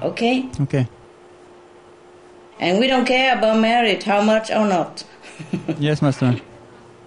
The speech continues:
Speaker 1: Yes, when we give to someone, all our attention and love go into that person to make that person more comfortable, happy, and that is the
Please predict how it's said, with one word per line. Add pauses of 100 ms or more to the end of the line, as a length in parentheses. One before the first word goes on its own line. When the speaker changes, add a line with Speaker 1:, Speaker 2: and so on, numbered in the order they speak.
(280)
Speaker 1:
Yes,
when
we
give
to
someone, (140)
all
our
attention
and
love
go
into
that
person
to
make
that
person
more
comfortable, (260)
happy, (240)
and
that
is
the